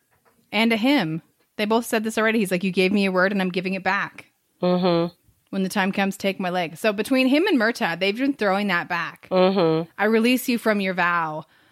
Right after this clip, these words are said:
Speaker 1: Uh, you can't release me from something you never gave. Blah, blah, blah, blah, blah." Like, it's just,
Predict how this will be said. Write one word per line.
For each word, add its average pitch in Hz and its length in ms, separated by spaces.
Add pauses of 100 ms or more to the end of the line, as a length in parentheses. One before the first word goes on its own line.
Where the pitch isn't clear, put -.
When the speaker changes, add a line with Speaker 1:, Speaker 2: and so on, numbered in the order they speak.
(360)
Speaker 1:
Uh, 165 440 (300)
you 240 200
can't 220 280
release 196 300
me 202 120
from 185 180
something 185 340
you 180 100
never 170 220
gave. 165 640 (240)
Blah, 208 220
blah, 190 180
blah, 170 160 (180)
blah, - 0 (300)
blah." 175 40
Like, 202 160
it's 226 180
just, - 300